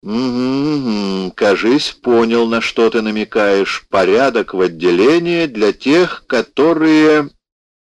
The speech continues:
не чистят после каждой еды». Господи, неужто непонятно?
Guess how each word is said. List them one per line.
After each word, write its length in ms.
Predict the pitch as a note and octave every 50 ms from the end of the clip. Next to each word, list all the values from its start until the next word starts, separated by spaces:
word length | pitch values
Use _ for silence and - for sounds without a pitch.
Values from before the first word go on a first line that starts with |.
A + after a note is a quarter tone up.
| _ _ _ _ _
не 260 | - G3 - B2 A#2
чистят 720 | - - - - D3+ F#3 F#3 - - - E3 E3+ E3 -
после 420 | _ - C#3 D#3 D3 - C#3+ D3 C#3+
каждой 600 | - - C3 C3 C#3 C#3 B2+ - - A2+ B2+ C3
еды». 580 | A#2+ G2+ - - B2+ B2 A2 G#2 A#2 G#2 - - - _ _ _ _ _ _ _ _ _ _ _ _ _ _ _ _ _ _ _ _ _ _ _ _ _ _ _ _ -
Господи, 480 | - F#2 F2 - - - - - D#2
неужто 480 | D#2+ E2 F#2 - C4 - - - - D#3+
непонятно? 720 | D#3+ E3+ D#3+ - E3+ E3+ D#3 D3 G#2+ - - - - -